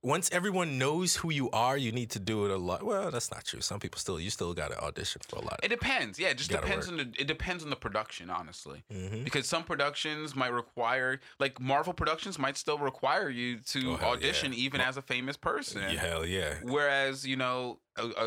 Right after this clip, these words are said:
Speaker 2: a, a, an independent film or a, a movie that's a standalone might be like, "No, no, no, I saw this per-," like, The Whale might have said, "I saw this person as this role, and I wanna offer it to them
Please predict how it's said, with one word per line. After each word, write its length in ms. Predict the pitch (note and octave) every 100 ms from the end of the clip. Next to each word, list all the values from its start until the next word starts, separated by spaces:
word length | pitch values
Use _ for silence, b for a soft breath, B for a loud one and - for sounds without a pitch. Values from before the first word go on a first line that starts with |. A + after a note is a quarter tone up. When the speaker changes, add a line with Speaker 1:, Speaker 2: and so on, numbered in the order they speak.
| G#2+ -
Speaker 2:
a, 40 | G#2+
a, 280 | G#2 G2 F#2+
an 120 | G2 A#2
independent 540 | C3 B2 C#3 C3+ A#2+
film 440 | - C3+ C#3 C3+
or 360 | A2 A#2 A2+ A2
a, 440 | - G#2+ G#2 F2
a 40 | G#2
movie 360 | A2+ D3 D3
that's 200 | A#2+ A2
a 60 | G#2+
standalone 880 | - - A#2+ G#3+ C#4+ B3+ G2 A2 - _ _ _
might 460 | A2+ A#2+ C3 C3+ A#2+
be 100 | C3
like, 200 | C3 B2+
"No, 120 | C#3+
no, 100 | D3
no, 100 | B2
I 120 | - D3
saw 300 | - C3+ C3+
this 160 | C#3+
per-," 220 | - C#3+ -
like, 180 | C#3+ C3+ -
The 60 | C#3+
Whale 380 | D3 C3 C#3 C3+
might 220 | C3 B2+
have 120 | A#2+
said, 280 | - C#3 B2 A2+
"I 80 |
saw 260 | A#2 - B2
this 140 | B2
person 540 | - A#2 A2 - A2 - _ -
as 260 | A#2 A2+
this 220 | G#2+ G#2+ -
role, 280 | G2+ F#2+
and 100 | F#2
I 20 | G#2
wanna 180 | G#2 G#2+
offer 320 | B2+ - A2+
it 80 | G#2+
to 100 | G2
them 300 | F#2+ F#2